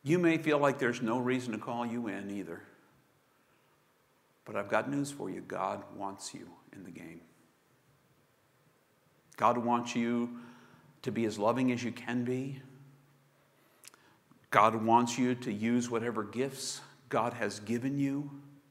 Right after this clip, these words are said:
so that the world can be a, a better place. That's what the kingdom is. Becoming the person God wants us to be. Living into the person God has called us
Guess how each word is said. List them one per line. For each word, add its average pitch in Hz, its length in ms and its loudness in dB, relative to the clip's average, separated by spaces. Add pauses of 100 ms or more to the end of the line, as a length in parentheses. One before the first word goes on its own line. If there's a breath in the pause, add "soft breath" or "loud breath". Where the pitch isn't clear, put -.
(480 soft breath)
so - 240 -4
that 120 200 -4
the 117 80 0
world 127 560 0
can 113 220 -8
be 101 500 -4 (1000)
a, 107 60 -16 (360)
a 104 60 -10
better 107 260 -6
place. 135 680 -12 (1120)
That's 143 240 -6
what 156 140 -4
the 147 80 -6
kingdom 143 420 -4
is. 135 400 -6 (560 loud breath)
Becoming 196 760 4
the 185 80 6
person 151 560 -2
God 127 360 0
wants 120 440 -2
us 120 200 -6
to 123 100 -8
be. 120 360 -4 (220 loud breath)
Living 202 600 6
into 185 560 6
the 139 120 2
person 165 560 4
God 147 240 6
has 131 300 4
called 214 600 10
us - 440 0